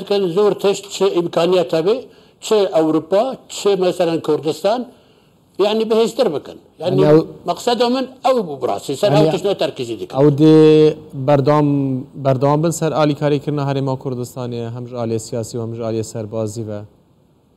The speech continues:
Speaker 1: بەڵێ، دەڕەبێژم هەرێ. <laughs> یعنی، بڕاستی ئەوە ئەوروپا، هەموو ئەوروپا، من تەڕە نەبین، بەس، مەسەلەن، دەوڵەت، هەموو ئەوروپا زۆر، زۆر کەیف خۆشن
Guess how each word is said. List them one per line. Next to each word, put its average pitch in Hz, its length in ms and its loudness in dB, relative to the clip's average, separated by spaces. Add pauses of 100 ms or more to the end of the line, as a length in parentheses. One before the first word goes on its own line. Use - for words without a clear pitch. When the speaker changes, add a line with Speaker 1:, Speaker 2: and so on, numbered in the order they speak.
(3500)
Speaker 1:
بەڵێ، 143 240 2 (560)
دەڕەبێژم 147 560 0
هەرێ. 131 160 -4 (360)
<laughs> - 340 -18
یعنی، 139 240 -2
بڕاستی 151 320 0 (100)
ئەوە 147 200 2 (220)
ئەوروپا، 143 420 0 (240)
هەموو 214 280 0
ئەوروپا، 127 320 -2 (100)
من 139 120 -2 (100)
تەڕە 160 220 2
نەبین، 202 300 2
بەس، 151 120 -2 (100)
مەسەلەن، 143 400 -2
دەوڵەت، 147 280 0 (280)
هەموو 175 280 0
ئەوروپا 160 320 0 (180)
زۆر، 220 280 2 (100)
زۆر 214 180 2 (480)
کەیف 165 220 0
خۆشن 196 240 2